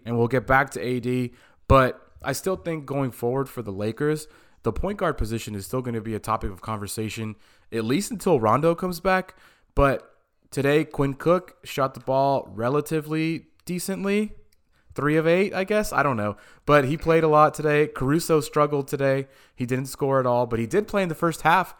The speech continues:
first time this year. So I still think the Lakers are gonna have a lot of question marks surrounding the point guard position because it's just inconsistent right now with Quinn Cook and Caruso. And I know LeBron plays point guard, but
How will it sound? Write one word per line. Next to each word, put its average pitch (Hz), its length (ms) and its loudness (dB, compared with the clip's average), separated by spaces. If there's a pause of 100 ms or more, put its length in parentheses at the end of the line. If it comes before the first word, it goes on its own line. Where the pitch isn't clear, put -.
(100)
first 139 260 0
time 135 240 2
this 120 240 -6
year. 160 260 -2 (400)
So - 140 -2
I 131 60 4
still 254 180 -8
think 254 180 -10
the 175 80 -4
Lakers 143 380 -2
are 120 40 -4
gonna 120 180 -4
have 117 320 -2
a 104 80 -10
lot 110 180 -2
of 123 100 -4
question 113 340 -10
marks 98 260 -8
surrounding 104 380 -8
the 95 100 -12
point 101 260 -10
guard 98 220 -10
position 98 400 -12
because 101 420 -8 (480)
it's 120 160 -10
just 247 200 -8
inconsistent 135 720 -10
right 92 180 -10
now 92 280 -8
with 101 160 -8
Quinn 107 200 -8
Cook 107 280 -8
and 95 140 -14
Caruso. 104 540 -8 (1500)
And 143 80 -6
I 160 60 0
know 180 180 6
LeBron 135 240 6
plays 117 180 0
point 107 200 -4
guard, 87 260 -8
but 98 320 0